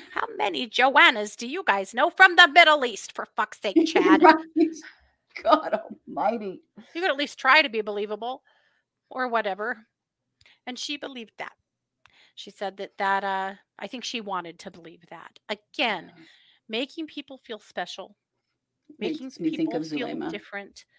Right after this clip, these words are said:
Speaker 1: and particularly people that I think didn't feel special, you know,
Speaker 2: Yeah.
Speaker 1: didn't feel like they belonged anywhere. I got the direct, uh, impression from Audrey that she didn't really have any friends,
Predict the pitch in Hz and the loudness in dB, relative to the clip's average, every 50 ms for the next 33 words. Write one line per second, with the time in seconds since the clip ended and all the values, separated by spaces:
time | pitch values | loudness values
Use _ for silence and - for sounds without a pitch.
0 | _ _ - - _ - 247 247 - 277 269 - - 320 - - 349 330 320 302 | _ _ -20 -18 _ -12 -12 -12 -12 -12 -14 -12 -14 -14 -14 -12 -12 -10 -10 -10
1 | 277 269 262 254 - - 254 - - 247 240 - 220 208 208 208 - - 220 208 | -10 -10 -12 -14 -12 -12 -12 -12 -12 -14 -12 -8 -8 -8 -8 -8 -10 -14 -16 -16
2 | - _ _ 170 175 180 170 - 180 175 - _ - - _ _ _ _ _ _ | -18 _ _ -16 -14 -14 -14 -14 -18 -20 -20 _ -20 -20 _ _ _ _ _ _
3 | _ _ _ _ _ - - - - - - - - - 185 170 _ _ _ _ | _ _ _ _ _ -20 -20 -20 -20 -20 -20 -18 -18 -18 -18 -20 _ _ _ _
4 | _ - 196 190 180 190 185 185 185 180 _ _ _ _ _ _ _ _ _ _ | _ -20 -18 -14 -12 -12 -10 -10 -12 -14 _ _ _ _ _ _ _ _ _ _
5 | _ _ _ _ - 240 226 233 220 - - - - 226 202 196 185 180 185 185 | _ _ _ _ -4 -4 -4 -4 -8 -14 -16 -14 -8 -6 -4 -4 -4 -4 -6 -6
6 | - - 185 190 185 180 180 175 170 180 180 180 175 175 180 175 175 175 175 175 | -6 -8 -10 -10 -10 -12 -12 -12 -12 -12 -12 -12 -12 -12 -12 -10 -10 -10 -8 -8
7 | 175 175 180 - _ _ _ _ _ - - _ _ - 226 233 247 285 277 233 | -8 -8 -10 -12 _ _ _ _ _ -20 -20 _ _ 2 4 4 4 2 -2 -6
8 | - - 220 208 208 208 - - - - - - _ _ - 208 196 - 202 196 | -2 0 2 2 2 2 0 -6 -18 -20 -20 -20 _ _ -12 -12 -10 -8 -6 -4
9 | 202 208 202 202 - - - 202 190 185 185 180 180 180 - _ _ 220 196 190 | -2 -2 -2 -4 -6 -6 -4 -4 -2 -2 -2 -4 -6 -8 -14 _ _ -16 -16 -16
10 | - - 202 185 180 - - 202 196 190 - 202 196 190 190 190 190 - 208 196 | -12 -8 -8 -8 -8 -8 -10 -12 -14 -14 -12 -12 -10 -10 -10 -10 -10 -10 -10 -10
11 | 190 190 190 - - - - 220 226 254 240 - - 202 202 196 185 170 175 165 | -10 -10 -12 -12 -12 -12 -12 -10 -12 -12 -12 -12 -12 -10 -10 -8 -10 -10 -10 -12
12 | 165 170 165 160 175 _ - 175 175 165 165 165 170 - | -14 -14 -18 -20 -20 _ -18 -18 -18 -18 -20 -20 -20 -20